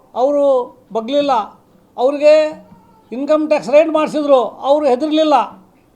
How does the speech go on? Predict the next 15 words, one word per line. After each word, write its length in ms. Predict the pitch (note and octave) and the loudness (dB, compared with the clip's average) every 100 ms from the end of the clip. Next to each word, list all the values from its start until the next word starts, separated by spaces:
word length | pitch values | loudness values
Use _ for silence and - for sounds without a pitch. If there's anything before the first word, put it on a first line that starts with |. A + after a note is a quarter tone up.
| _ - | _ -4
ಅವರು 600 | B3 D4+ F4 E4+ D#4+ - _ _ _ | -2 0 -2 -2 -6 -12 _ _ _
ಪಕ್ಷನಿಷ್ಠರಾಗಿ, 1080 | - B3 D#4+ D#4+ D#4+ F#3+ D4+ C#4+ A#3+ F#3 - _ _ _ _ _ - | -4 2 6 6 4 -2 0 0 0 -8 -14 _ _ _ _ _ -4
ಶಾಮನೂರು 400 | B3+ D4 D#4 C#4+ | -2 0 -2 -4
ಶಿವಶಂಕರಪ್ಪನವರು 760 | D#4 C4+ D4 D4 D4 C#4+ C#4 C4+ | -6 -4 -2 -2 -2 -4 -6 -8
ಸುಮಾರು 360 | C#4 C#4+ C#4 | -6 -4 -2
ಅರವತ್ತೈದು 840 | C4 C4+ D#4+ D#4 D#4+ C4+ D#4+ F#4 | 0 2 2 0 -4 -4 -2 0
ವರ್ಷಗಳಿಂದ 560 | F4 D#4 D#4+ D#4 D4+ D4+ D4+ C4 C#4+ - - - - | 2 2 2 0 0 0 0 -2 -4 -14 -20 -20 -12
ಈ 80 | C4+ | -6
ಪಕ್ಷಕ್ಕೆ 520 | C4+ B3 D4+ D4 C#4+ | -4 -2 -2 -2 -6
ನಿಷ್ಠರಾಗಿ 520 | C4+ - C#4 C#4 C4+ | -8 -6 -4 -4 -6
ಕೆಲಸ 240 | A#3+ C4 C4+ | -8 -6 -6
ಮಾಡ್ತಿದ್ದಾರೆ. 840 | B3+ B3+ A3+ B3+ B3+ D#4 E4+ - _ _ _ _ _ _ _ _ | -6 -8 -8 -8 -2 -2 -2 -8 _ _ _ _ _ _ _ _
ಮಲ್ಲಿಕಾರ್ಜುನ 720 | G3+ B3+ E4 E4 D#4 C4 D4+ | -4 0 0 0 -2 -2 -4
ಅವರವರ 480 | D4+ C#4+ C#4+ C#4 C4+ | 0 2 2 -2 -4
ಪಕ್ಷ 340 | C4 C4+ - | -6 -8 -2